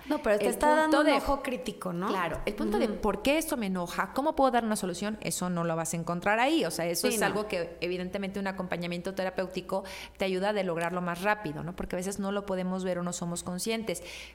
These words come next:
Speaker 2: Pero este vaciado de la tensión que puedes, eh, haber vivido a través de una situación estresante, incómoda, molesta, así sea chiquita o así sea grande, te ayuda bastante.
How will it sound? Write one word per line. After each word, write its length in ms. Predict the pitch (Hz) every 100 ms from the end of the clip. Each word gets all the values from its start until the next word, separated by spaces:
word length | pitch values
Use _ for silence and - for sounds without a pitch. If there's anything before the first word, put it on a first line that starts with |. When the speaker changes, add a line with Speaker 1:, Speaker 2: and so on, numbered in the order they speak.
| -
Speaker 2:
Pero 280 | 233 214 220
este 280 | 233 233 294
vaciado 540 | 233 190 - 190 196
de 100 | 190
la 200 | 175 160
tensión 520 | 180 170 170 202 185 185
que 100 | 185
puedes, 420 | 180 180 190 - - -
eh, 280 | 175 170 -
haber 240 | 180 180
vivido 300 | 190 185 175
a 40 |
través 280 | 175 170 170
de 80 | 180
una 100 | 180
situación 640 | - - 165 - 170 160 -
estresante, 600 | 160 - 160 180 165 170
incómoda, 840 | 170 185 160 175 170 170 165 156 156
molesta, 680 | 156 170 175 175 170 165 180 - - - - - -
así 260 | 180 220
sea 120 | 214 214
chiquita 340 | - 196 180
o 20 |
así 120 | 170
sea 160 | 190 208
grande, 540 | 202 190 185 202 294 311 - - -
te 100 | 208
ayuda 240 | 208 214
bastante. 600 | 202 196 185 180 185 -